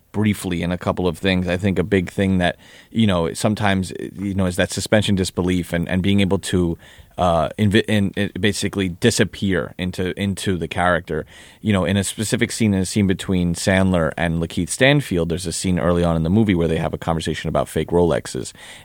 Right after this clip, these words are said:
And, you know, that conversation is supposed to be a private one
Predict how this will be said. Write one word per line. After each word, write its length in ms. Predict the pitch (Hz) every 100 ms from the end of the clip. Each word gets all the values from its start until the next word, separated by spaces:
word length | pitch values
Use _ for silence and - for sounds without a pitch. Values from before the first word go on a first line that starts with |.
| -
And, 460 | 95 95 92 85 - _ _
you 140 | - 107
know, 160 | 87 - _ _
that 200 | 107 104
conversation 520 | 123 107 95 113 104
is 60 | 90
supposed 220 | 101 -
to 60 |
be 100 | 85
a 60 | 87
private 480 | - - 104 101 -
one 320 | 85 73 80